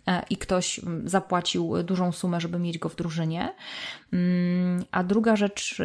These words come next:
jest taka, że my, mm, budujemy s-, swój wizerunek,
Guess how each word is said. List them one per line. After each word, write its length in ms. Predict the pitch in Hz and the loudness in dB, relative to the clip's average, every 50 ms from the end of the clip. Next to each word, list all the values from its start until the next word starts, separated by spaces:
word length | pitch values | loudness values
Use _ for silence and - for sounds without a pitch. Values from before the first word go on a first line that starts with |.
| 185 180 | 0 0
jest 420 | - 180 196 190 196 - - - 185 185 180 180 | 2 2 0 0 0 -4 -4 -2 0 0 0 2
taka, 540 | 202 180 175 - - 202 208 240 302 339 | 2 2 2 2 2 2 4 4 4 2
że 420 | 302 240 214 208 208 202 202 202 208 - - - - - - _ | 2 4 4 6 6 6 6 4 2 -2 -6 -16 -20 -20 -4 _
my, 500 | 208 202 208 202 202 202 202 202 202 202 - - - | 4 6 8 8 8 8 6 6 4 4 0 -2 -2
mm, 500 | 185 185 185 180 185 180 180 180 185 190 - _ _ _ - | 0 2 4 4 4 4 4 4 2 0 -2 _ _ _ -6
budujemy 1120 | - 180 185 208 190 196 208 202 190 220 220 226 226 226 214 196 190 185 185 180 180 185 - - _ _ | -2 0 2 2 4 4 6 6 8 8 8 8 10 8 8 8 6 4 4 2 2 0 -2 -6 _ _
s-, 220 | - - - - - - | -14 -14 -14 -14 -12 -10
swój 400 | - - - - - 220 226 220 | -10 -10 -8 0 4 4 6 6
wizerunek, 800 | 202 196 190 196 190 190 202 202 196 190 180 180 180 180 - - | 6 4 4 2 4 4 4 4 4 4 2 0 -2 -4 -8 -16